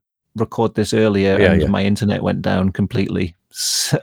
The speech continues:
Speaker 1: so what I did, instead of researching on my computer, I just picked up books off my shelf and started reading it. So I started reading the, uh,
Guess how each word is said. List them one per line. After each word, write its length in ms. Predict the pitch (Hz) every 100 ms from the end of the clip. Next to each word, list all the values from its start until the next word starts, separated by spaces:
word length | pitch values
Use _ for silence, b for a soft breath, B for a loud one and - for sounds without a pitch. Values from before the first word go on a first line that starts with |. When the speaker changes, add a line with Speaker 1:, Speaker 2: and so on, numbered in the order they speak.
| 123
Speaker 1:
so 220 | 107 143
what 160 | 117 127
I 100 | 117
did, 240 | 117 117
instead 360 | 113 107 - 107
of 180 | 98 110
researching 520 | 110 - 113 104 101
on 140 | 101
my 80 | 101
computer, 380 | 104 101 120 95
I 80 | 98
just 180 | 98
picked 240 | - 123 -
up 160 | 101 - _ _
books 280 | 117 107 -
off 160 | 110 -
my 100 | 101
shelf 340 | - 110 107
and 80 | 101
started 200 | 104 92
reading 240 | 104 104
it. 40 | 104
So 120 | 117
I 60 |
started 320 | 104 143 117 104
reading 400 | 123 120 107 98
the, 240 | 101 101
uh, 340 | 101 98 98